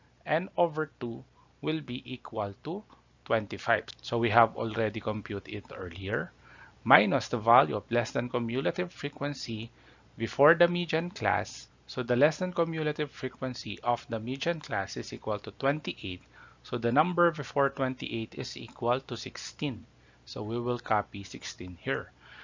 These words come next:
Then the frequency of the median class, so the frequency of the fourth class is equal to twelve times the class width, which is equal to five. After that, we will be simplifying this.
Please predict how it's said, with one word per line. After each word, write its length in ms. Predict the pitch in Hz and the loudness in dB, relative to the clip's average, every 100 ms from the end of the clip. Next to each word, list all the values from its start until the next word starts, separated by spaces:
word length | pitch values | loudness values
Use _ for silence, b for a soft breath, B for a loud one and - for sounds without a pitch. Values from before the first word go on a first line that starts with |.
| B _ | B _
Then 180 | 120 123 | 0 2
the 100 | 113 | 0
frequency 840 | - 117 127 117 107 123 143 170 b b b | -2 -2 -2 -2 -2 -4 -4 -6 b b b
of 240 | 120 110 - | 4 4 2
the 80 | 113 | -4
median 440 | 110 107 110 104 | -4 -2 0 -2
class, 360 | - 110 135 - | 0 2 2 0
so 420 | - - 107 98 | -10 -8 -8 -8
the 80 | 98 | -10
frequency 540 | - 120 131 123 127 120 | -6 -4 0 0 0 -2
of 140 | 113 | -2
the 80 | 113 | -4
fourth 360 | - 127 120 - | -2 2 2 4
class 340 | 113 107 - | 2 2 0
is 140 | 110 | -8
equal 260 | 107 - 101 | -8 -4 -4
to 140 | - 101 | -4 -14
twelve 420 | - 156 156 110 110 - B B B _ | -2 6 6 6 -2 -20 B B B _
times 320 | 143 151 151 | 10 10 2
the 100 | 131 - - | -8 -8 -4
class 420 | 123 123 - - | 0 0 -2 -12
width, 260 | 107 98 - | -12 -12 -14
which 260 | 113 131 - | -6 -6 -4
is 200 | 117 - | -6 -8
equal 380 | 107 - 85 - | -14 -12 -14 -14
to 80 | - | -16
five. 340 | - - 104 - - _ b b b b b - | -16 -6 -6 -6 -18 _ b b b b b -2
After 320 | 110 - 139 | -2 4 2
that, 380 | 117 120 139 - | 8 8 8 6
we 140 | 135 | 0
will 220 | 120 120 110 | 0 0 -2
be 220 | 110 143 | -2 -4
simplifying 840 | 151 143 123 110 113 104 101 98 | -4 -4 -6 0 2 2 0 -6
this. 500 | 98 120 175 - - | -4 -6 -6 -12 -14